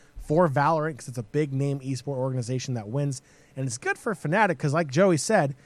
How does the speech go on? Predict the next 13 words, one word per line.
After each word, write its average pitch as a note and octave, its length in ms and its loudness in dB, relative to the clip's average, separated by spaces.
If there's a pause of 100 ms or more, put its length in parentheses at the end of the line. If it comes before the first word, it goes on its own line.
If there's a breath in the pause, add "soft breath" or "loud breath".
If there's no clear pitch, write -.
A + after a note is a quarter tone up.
(240 soft breath)
they're A3+ 140 4
a C4 40 2
League A#3+ 160 2
of A3 60 0
Legends G#3+ 300 2
team, G3+ 180 4
which D#3+ 120 2
is - 40 -6
what A#2+ 180 0
they're A2+ 120 -2
normally A#2 360 0
known G3+ 240 6
for. C3+ 320 2